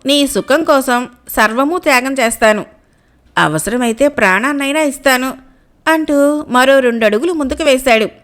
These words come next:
"మరో అడుగు ముందుకు వేస్తే నీ పతనానికి కారణమైతుంది," సుమతి హెచ్చరికగా అన్నది. "ఇటువంటి కట్టుకథలు చాలా విన్నాను. నీచాతి నీచంగా కనబడే ఆ కుష్ఠువాడిని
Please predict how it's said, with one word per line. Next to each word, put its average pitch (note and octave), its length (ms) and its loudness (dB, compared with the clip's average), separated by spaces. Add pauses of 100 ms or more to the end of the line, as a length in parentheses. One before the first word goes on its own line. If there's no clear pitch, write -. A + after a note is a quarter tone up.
(920)
"మరో A#3 300 6
అడుగు G3 320 4
ముందుకు A#3+ 340 -2
వేస్తే C#4 520 0 (140)
నీ C4 160 0
పతనానికి D4 600 0
కారణమైతుంది," C4 800 0 (480)
సుమతి C#4 240 0
హెచ్చరికగా D4 580 0
అన్నది. B3 360 2 (1000)
"ఇటువంటి B3+ 440 2
కట్టుకథలు C#4 560 0
చాలా C#4 340 2
విన్నాను. A#3+ 400 -2 (800)
నీచాతి G3 640 4
నీచంగా B3 460 0
కనబడే A#3+ 580 0 (120)
ఆ D4 120 2
కుష్ఠువాడిని B3 840 0